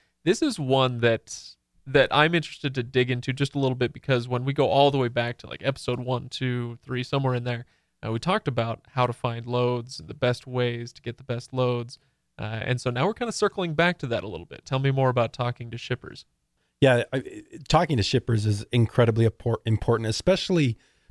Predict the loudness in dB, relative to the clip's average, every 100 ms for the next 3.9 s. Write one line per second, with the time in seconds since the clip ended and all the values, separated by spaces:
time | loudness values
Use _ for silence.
0 | _ _ _ _ _ _ _ _ 2 4
1 | 6 4 4 2 2 0 0 -2 -2 -8
2 | -12 -16 _ _ _ _ _ _ _ _
3 | 2 2 2 4 6 4 2 -4